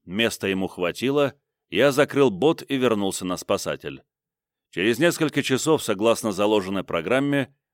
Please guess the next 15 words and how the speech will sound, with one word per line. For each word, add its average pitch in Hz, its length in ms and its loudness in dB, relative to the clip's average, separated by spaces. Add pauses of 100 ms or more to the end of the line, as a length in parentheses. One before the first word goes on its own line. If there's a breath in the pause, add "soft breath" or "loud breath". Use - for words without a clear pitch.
(100)
реактор 139 460 2
грузовика 120 580 2
будет 107 280 0
заглушен 95 680 -2 (240)
и 98 300 -2
бот 101 440 -2
обесточен, 95 720 -4 (560)
так 104 200 2
что 156 140 0
придется 135 440 2
ему 123 180 4
дожидаться 107 520 2
повторного 120 600 2
моего 98 340 0
появления. 87 760 -2